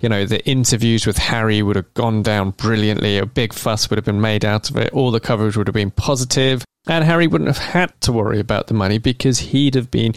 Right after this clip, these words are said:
subsidized by his father's official royal estates, uh, one of which is viewed as public money, kind of almost taxpayers' money, the sovereign grant, and one of which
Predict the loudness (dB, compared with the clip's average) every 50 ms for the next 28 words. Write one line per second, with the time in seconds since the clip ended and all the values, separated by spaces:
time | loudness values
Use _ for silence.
0 | -6 -12 -12 -6 -4 -2 0 0 0 0 0 0 -2 0 0 0 0 0 -2 -2
1 | -2 -2 -2 -2 -2 -2 -2 -4 -4 -4 -4 -2 -2 0 0 0 0 0 -2 -2
2 | -4 -6 -8 -6 -2 -2 -2 0 0 0 0 0 0 0 0 0 2 2 0 0
3 | -2 -2 -4 -4 -4 -2 -2 -2 -2 -4 -4 -4 -4 -2 -2 -2 -2 -6 -8 -8
4 | -8 -10 -10 -12 -10 -6 -4 -2 0 0 0 0 0 0 0 0 0 0 2 2
5 | 2 2 2 0 0 0 0 -2 -2 0 0 0 0 0 0 -2 -2 -2 0 -2
6 | -2 -4 _ -6 -6 -4 -4 -4 -2 -2 -2 0 0 -2 -2 -2 -2 -2 -2 -2
7 | -2 -2 0 0 0 -2 -2 -2 -4 -4 -6 -6 -4 -2 -2 -2 -2 -2 -2 -2
8 | -2 0 0 0 0 0 0 0 0 2 2 2 2 2 0 0 2 2 2 2
9 | 0 2 0 0 0 0 -2